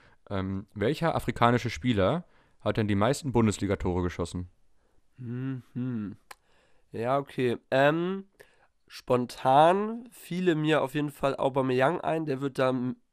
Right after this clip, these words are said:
Speaker 2: zu tausend Prozent in den Top fünf zumindest sein. So, und jetzt ist natürlich noch die Frage, so ein Anthony Yeboah wird da auch auftauchen, weil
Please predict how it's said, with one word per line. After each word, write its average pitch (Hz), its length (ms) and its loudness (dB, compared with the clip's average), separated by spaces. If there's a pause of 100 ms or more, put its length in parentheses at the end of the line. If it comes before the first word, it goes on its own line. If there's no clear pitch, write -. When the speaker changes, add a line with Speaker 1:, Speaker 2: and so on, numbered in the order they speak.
(160)
Speaker 2:
zu - 220 -8
tausend 139 360 -2
Prozent 131 340 -4
in 127 80 -6
den 123 220 -4
Top - 220 -8
fünf 165 360 -10
zumindest 107 520 -12
sein. 113 400 -10 (840)
So, 120 240 -2
und 120 160 -2
jetzt - 340 -2
ist - 180 -6
natürlich 151 600 -2
noch 143 320 0
die 131 200 -8
Frage, 143 600 0
so 135 180 0
ein 135 280 0
Anthony 143 400 -2
Yeboah 135 840 0 (180)
wird 127 160 -6
da 104 100 0
auch 143 200 -2
auftauchen, 120 800 -6 (1300)
weil 123 420 -4